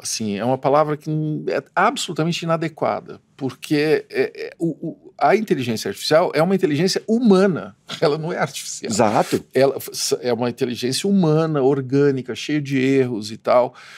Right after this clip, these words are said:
Speaker 1: é, excelente, eu não tenho nada contra, mas ela não, a, quando a gente fala que é artificial, a gente imagina logo robôs, né, que
Speaker 2: Exato.
Speaker 1: vão s-, nos substituir.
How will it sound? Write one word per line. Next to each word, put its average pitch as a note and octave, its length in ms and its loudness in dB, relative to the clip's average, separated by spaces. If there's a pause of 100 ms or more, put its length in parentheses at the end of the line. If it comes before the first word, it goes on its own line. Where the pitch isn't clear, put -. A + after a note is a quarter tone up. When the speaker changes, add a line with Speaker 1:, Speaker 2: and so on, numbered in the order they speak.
(380)
Speaker 1:
é, A2 320 0
excelente, D#3+ 800 4
eu G2 60 -6
não G#2+ 60 -6
tenho C#3 180 -2
nada G3+ 200 2
contra, D3+ 380 -2
mas A2+ 240 -2
ela D3+ 180 2
não, F#3+ 320 2
a, - 220 -4 (180)
quando G#3 220 4
a B3+ 40 4
gente F#3 200 0
fala C3+ 200 2
que C3 120 -4
é - 20 2
artificial, C3+ 720 0 (760)
a B2+ 120 4
gente C3+ 340 -2
imagina C#3+ 500 2
logo C#3+ 400 4
robôs, C3+ 840 2
né, G#2 120 -2
que G#2 140 0
Speaker 2:
Exato. G#2+ 180 0
Speaker 1:
vão C#3+ 120 6
s-, D#3 220 -2
nos D3+ 160 2
substituir. C#3+ 840 -4